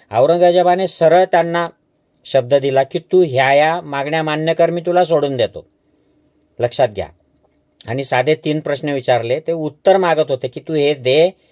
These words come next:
तू ह्याचं उत्तरं सांग, तू हे, हे किल्ले मला दे, हे दे आणि मी तुला सोडतो, म्हणजे तू माझा मांडलिक हो." आणि,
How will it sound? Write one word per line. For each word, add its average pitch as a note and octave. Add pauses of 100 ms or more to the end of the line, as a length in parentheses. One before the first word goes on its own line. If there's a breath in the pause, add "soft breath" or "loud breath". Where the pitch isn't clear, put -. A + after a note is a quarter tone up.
(360)
तू C3
ह्याचं B2+
उत्तरं E3
सांग, D#3
तू D3
हे, C3
हे C#3
किल्ले C#3+
मला C#3
दे, C#3+
हे C3+
दे C3
आणि D#3
मी D#3
तुला E3+
सोडतो, D3+ (920)
म्हणजे A2+
तू D#3
माझा D#3
मांडलिक D#3+
हो." A2 (400)
आणि, E3